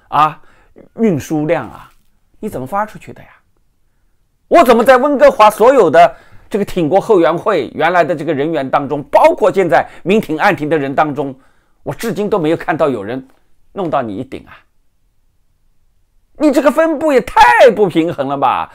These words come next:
温哥华是五十五万华人呐，你怎么，怎么，那怎么着也得弄个五千顶过来嘛，对不对？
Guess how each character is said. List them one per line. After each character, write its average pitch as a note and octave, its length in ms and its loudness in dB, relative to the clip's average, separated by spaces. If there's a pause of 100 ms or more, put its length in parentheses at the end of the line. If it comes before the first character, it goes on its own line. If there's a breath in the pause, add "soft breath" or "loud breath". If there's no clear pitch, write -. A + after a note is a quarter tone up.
(180 loud breath)
温 D#4+ 220 2
哥 D4 140 4
华 C4+ 140 2
是 C#4+ 80 2
五 D4 400 2
十 - 160 -4 (120)
五 A3+ 80 0
万 A#3+ 160 6
华 G3 280 6
人 D#3 200 2
呐， C#3+ 360 -2 (160 soft breath)
你 C4 100 -2
怎 C4 100 6
么， B3+ 140 0
怎 C4+ 80 0
么， C#4+ 80 -2
那 G#4 300 -4
怎 A3+ 200 2
么 E4 120 -4
着 B4 160 0 (160)
也 - 80 2
得 A3+ 100 2
弄 B3+ 180 0
个 A3+ 120 -2
五 F3+ 180 -4
千 A#3+ 260 -6
顶 C3 200 -6
过 D3 140 2
来 F#2+ 140 -4
嘛， D2+ 260 -12 (240)
对 B3+ 100 -2
不 A3 60 -8
对？ C#4+ 400 2